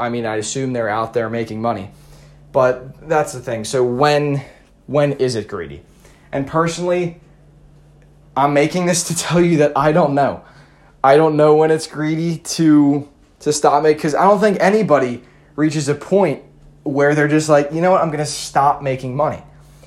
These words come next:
E-, like, and even if you took, like, Jeff Bezos,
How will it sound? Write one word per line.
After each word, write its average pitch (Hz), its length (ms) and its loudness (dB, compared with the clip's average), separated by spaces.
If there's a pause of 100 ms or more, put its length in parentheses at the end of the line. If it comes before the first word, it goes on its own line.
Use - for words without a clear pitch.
(240)
E-, 208 160 -8
like, 214 220 4 (580)
and 202 120 -4
even 233 240 0
if 208 100 0
you 214 100 -4
took, 226 160 0
like, 180 200 2
Jeff 170 360 2
Bezos, 147 680 -4